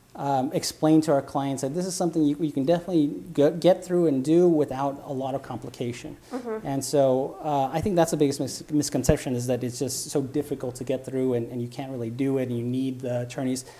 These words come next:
Speaker 1: Like, we tell our clients, um, sometimes they may not even need us. I'll say, "Look, you just go apply,
Speaker 2: Yeah.
Speaker 1: see if, if you can get it, and if you get denied, then you come see us. But you should have a good enough case where you won't need us."
Speaker 2: Yeah.
Speaker 1: And so I,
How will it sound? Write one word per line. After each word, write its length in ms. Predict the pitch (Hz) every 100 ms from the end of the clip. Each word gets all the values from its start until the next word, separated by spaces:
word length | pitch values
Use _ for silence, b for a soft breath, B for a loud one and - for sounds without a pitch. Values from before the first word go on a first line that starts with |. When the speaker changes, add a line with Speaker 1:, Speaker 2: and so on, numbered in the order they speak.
| B B -
Speaker 1:
Like, 160 | 147 151
we 120 | 180
tell 180 | 196 214
our 80 | 156
clients, 520 | - 156 143 - - -
um, 220 | 139 127
sometimes 600 | 139 143 156 139 123 -
they 220 | - 156
may 120 | 165
not 180 | 147 135
even 160 | 127 123
need 160 | 170
us. 220 | - -
I'll 100 | 123
say, 220 | 127 - 127
"Look, 240 | 127 123
you 60 | 127
just 260 | 139 -
go 160 | - 147
apply, 480 | 170 156 139 147 160 B B -
Speaker 2:
Yeah. 140 | 254
Speaker 1:
see 340 | 208 - 151 151
if, 160 | 151
if 240 | 160 151 131
you 100 | 139
can 200 | 139 127
get 180 | 127 135
it, 140 | 190
and 140 | 156 135
if 120 | 123
you 60 |
get 180 | 139 143
denied, 640 | 127 131 196 233 151 135 143
then 120 | 147
you 60 | 135
come 200 | 131 117
see 280 | - 208
us. 280 | 160 107 - B B _
But 100 | 131
you 120 | 135
should 180 | 151 185
have 140 | 170 160
a 20 |
good 120 | 151
enough 160 | 143 -
case 340 | 170 160 -
where 240 | 127 127
you 240 | 127 151 143
won't 160 | 131
need 200 | 131 135
us." 300 | - - - - -
Speaker 2:
Yeah. 240 | - 139 - - - -
Speaker 1:
And 160 | 139 139
so 140 | 156
I, 140 | 151